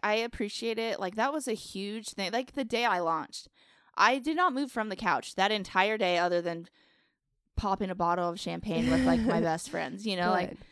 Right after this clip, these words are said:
Speaker 1: so, like, just, like, the support, I was like, "What the hell?" Like, I, I mean, people are coming, like,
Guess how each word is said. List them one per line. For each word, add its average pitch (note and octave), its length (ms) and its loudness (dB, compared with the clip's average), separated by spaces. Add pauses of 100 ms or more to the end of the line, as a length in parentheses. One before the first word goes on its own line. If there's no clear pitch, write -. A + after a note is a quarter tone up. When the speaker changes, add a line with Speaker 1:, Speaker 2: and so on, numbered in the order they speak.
(380)
Speaker 1:
so, B3 260 4
like, G3+ 220 4
just, B3 360 0
like, F#3+ 320 -2
the F#3+ 100 0
support, - 800 -2
I F3 160 0
was F3 280 -4
like, D#3+ 300 -4
"What E3+ 500 -4
the G3+ 160 -4
hell?" E3 580 -6
Like, E3+ 240 -4
I, F#3 240 0
I - 40 -2
mean, G#3 160 -8
people E4+ 240 -4
are F4 120 0
coming, A3 320 -4
like, F3+ 180 -2